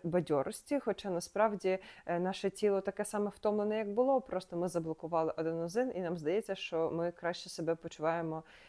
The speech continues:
ем, після кави. Насправді це самообман. Для того, щоб гарно спати, нам потрібно, щоб всі ці речовини грали таку музику сну. Та, щоб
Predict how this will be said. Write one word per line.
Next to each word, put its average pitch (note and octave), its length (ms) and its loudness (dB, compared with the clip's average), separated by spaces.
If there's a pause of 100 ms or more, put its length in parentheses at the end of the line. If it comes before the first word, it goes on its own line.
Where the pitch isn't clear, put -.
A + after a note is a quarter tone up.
(160)
ем, D#3 220 -6 (480)
після E3 260 -2
кави. D3 320 -8
Насправді F#3+ 500 0
це F3 280 -4
самообман. C#3+ 600 -2 (600)
Для F#3+ 60 4
того, A3+ 260 2
щоб E3+ 220 -10
гарно F#3 300 -2
спати, C4+ 380 0
нам G#3 180 0
потрібно, B3 460 -2
щоб - 300 -6
всі - 220 0
ці - 200 2
речовини F#3+ 560 0
грали G#3 340 4
таку - 420 2
музику F#3 480 2
сну. D#3+ 340 -2 (180)
Та, G3 220 4
щоб F3+ 300 0